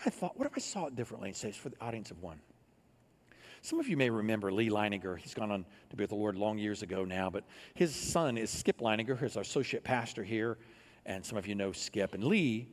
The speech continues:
if you, if you've been here long enough, you might remember Lee and Maggie Leininger. Just, man, what a great couple.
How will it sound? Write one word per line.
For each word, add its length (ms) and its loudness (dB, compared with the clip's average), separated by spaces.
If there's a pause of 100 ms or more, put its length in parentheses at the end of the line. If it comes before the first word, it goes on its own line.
if 160 -4
you, 200 4
if 100 -4
you've 100 4
been 100 6
here 120 4
long 240 2
enough, 200 0
you 60 -2
might 240 0
remember 320 -4
Lee 180 0
and 80 -4
Maggie 280 -2
Leininger. 480 -4
Just, 280 -6 (160)
man, 200 -8
what 100 0
a 100 0 (880)
great 260 0
couple. 440 0